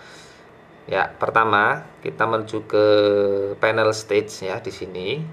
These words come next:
lalu klik sini ya, tambah ini ya. Oke, lalu kita pilih stage,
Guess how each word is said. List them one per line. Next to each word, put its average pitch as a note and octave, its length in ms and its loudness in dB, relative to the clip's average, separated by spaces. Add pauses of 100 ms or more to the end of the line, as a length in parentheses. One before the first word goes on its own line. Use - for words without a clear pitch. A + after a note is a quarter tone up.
lalu A2 420 0 (400)
klik A2 240 -2
sini G#2 400 -4 (540)
ya, - 320 -8
tambah F#2+ 320 -2
ini G2 240 -4
ya. F#2 180 -4 (1300)
Oke, - 240 -8 (420)
lalu A2+ 220 -2
kita A#2+ 420 -2
pilih A#2 460 0 (880)
stage, - 560 -4